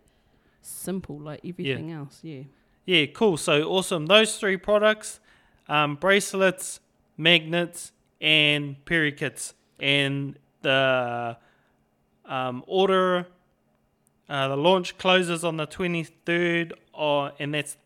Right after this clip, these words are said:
Speaker 2: of October.
Speaker 1: <laughs>
Speaker 2: That's a
Speaker 1: The
Speaker 2: Wednesday.
Speaker 1: twenty-third of October, Wednesday, yeah.
Speaker 2: And what time does that close?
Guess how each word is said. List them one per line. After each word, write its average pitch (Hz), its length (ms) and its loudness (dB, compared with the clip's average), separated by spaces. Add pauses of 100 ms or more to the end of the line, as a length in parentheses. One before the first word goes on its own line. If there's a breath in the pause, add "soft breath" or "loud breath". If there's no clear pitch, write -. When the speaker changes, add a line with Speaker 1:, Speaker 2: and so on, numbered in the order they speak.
(120)
Speaker 2:
of 143 220 2
October. 196 500 -2
Speaker 1:
<laughs> 269 60 0
Speaker 2:
That's 165 220 4
a 160 40 -2
Speaker 1:
The 139 40 -2
Speaker 2:
Wednesday. 175 380 2
Speaker 1:
twenty-third 214 380 6
of 165 120 -10
October, 170 440 -10
Wednesday, 156 440 -10
yeah. 139 200 -16 (180)
Speaker 2:
And 147 560 2 (100)
what 151 160 -2
time 165 220 -2
does 151 160 -8
that 143 140 -6
close? 123 380 -8